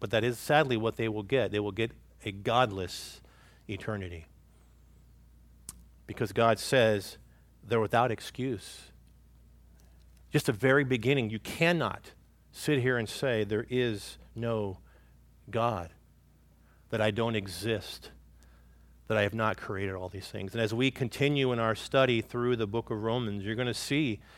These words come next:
more and more of the depravity of man. But yet you will also see the goodness of God. So I hope you'll continue to come back for this lengthy study.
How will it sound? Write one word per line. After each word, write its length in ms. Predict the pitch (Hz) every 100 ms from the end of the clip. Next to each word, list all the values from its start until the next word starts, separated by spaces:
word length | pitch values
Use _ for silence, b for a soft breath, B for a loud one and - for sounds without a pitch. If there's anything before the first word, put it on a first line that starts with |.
| b b
more 480 | 110 110 117 135 139
and 180 | 131 117
more 560 | 117 120 131 110 101 b b b -
of 200 | 113 110
the 80 |
depravity 960 | 101 101 - - 131 147 127 104 98 98 b b -
of 140 | 101
man. 360 | 104 95 87 85 - - - - _ _ - _ _ _ _ _ _ -
But 120 | 127
yet 160 | 120
you 120 | 120 123
will 120 | 123
also 360 | 131 120 -
see 300 | 104 - 107
the 140 | 95 95
goodness 540 | 95 110 95 90 -
of 100 | 92
God. 220 | 92 87 - - - - - - - - - - - -
So 160 | - 101
I 60 | 90
hope 180 | 95
you'll 100 | 101
continue 440 | 90 92 - 98 92
to 40 |
come 180 | - 92
back 240 | 92 90
for 100 | -
this 340 | 92 87 - - -
lengthy 440 | 104 101 101 87 -
study. 460 | - - 101 95